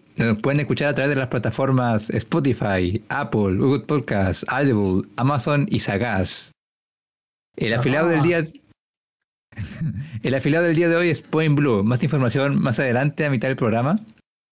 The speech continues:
Speaker 1: Y el día de hoy toca hablar de Teenage Mutant Ninja Turtles, las tortugas ninja para los chavos. Una película estadounidense de acción y aventuras basada en la popular serie de televisión y cómics homónimos.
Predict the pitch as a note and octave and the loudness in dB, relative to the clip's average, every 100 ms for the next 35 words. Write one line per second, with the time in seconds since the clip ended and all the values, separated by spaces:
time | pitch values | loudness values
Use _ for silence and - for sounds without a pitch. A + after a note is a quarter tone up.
0 | _ _ _ _ _ G#2 A2 A2+ E3+ E3+ | _ _ _ _ _ -2 2 2 2 2
1 | F3 - F3+ F3+ D#3+ D3+ F#3+ E3+ D#3+ E3 | 0 0 -2 0 2 2 2 2 2 0
2 | D#3+ - _ F3+ F#3+ F#3 F#3 - E3 F3 | -2 -8 _ 2 4 4 0 2 2 2
3 | E3 D#3 D#3+ F3 E3 - E3+ A#2 F#2+ F2 | 2 2 4 4 2 0 -2 0 0 0
4 | - - A#2 G#2 D#3 C#3 C#3+ D3 A#2 G#2 | -2 -4 -2 0 0 2 2 2 2 2
5 | A2 G#2 G#2 C3+ A2+ F2+ F2+ - - _ | 2 2 0 0 0 0 -2 -10 -20 _
6 | _ _ _ C#3 C#3 A#2+ C3+ C3+ C#3 A#2 | _ _ _ -2 0 2 0 2 0 2
7 | A#2 A#2 C#3 C3 A2+ G2 - E3+ D3 C3 | 2 2 2 2 2 0 -2 -2 0 2
8 | A#2 A2 G2 - C#3 A#2+ G2+ G2+ D3 C3+ | 2 2 0 2 2 2 0 0 0 0
9 | A#2 A2 B2+ G#2+ D3 D3 C3 A#2 G#2+ C3+ | 2 2 2 0 0 0 2 2 0 2
10 | C3+ C3 C#3+ C#3+ A#2+ - - - _ _ | 0 0 0 2 0 -6 -18 -20 _ _
11 | - A2+ A2+ C#3 A#2 F#2 F2+ - | -4 0 2 2 4 2 0 -4